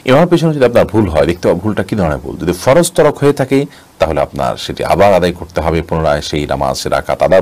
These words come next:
আবার পড়তে হবে, কারণ হলো ফরজ তরক হলে সেটি রিকভার করার কোনো সুযোগ নেই। আহ, ধরুন আপনি রুকুই করলেন না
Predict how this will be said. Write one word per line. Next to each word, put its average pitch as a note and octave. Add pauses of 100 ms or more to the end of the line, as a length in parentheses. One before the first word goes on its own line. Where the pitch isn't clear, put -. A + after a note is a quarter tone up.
আবার F#2
পড়তে F2+
হবে, F#2+
কারণ F#2
হলো G2
ফরজ A#2+
তরক G2
হলে F#2+ (300)
সেটি E2+
রিকভার F2
করার D2
কোনো C#2
সুযোগ C#2+
নেই। C#3 (680)
আহ, D#2+
ধরুন A#2
আপনি A2+
রুকুই C3
করলেন C#2
না -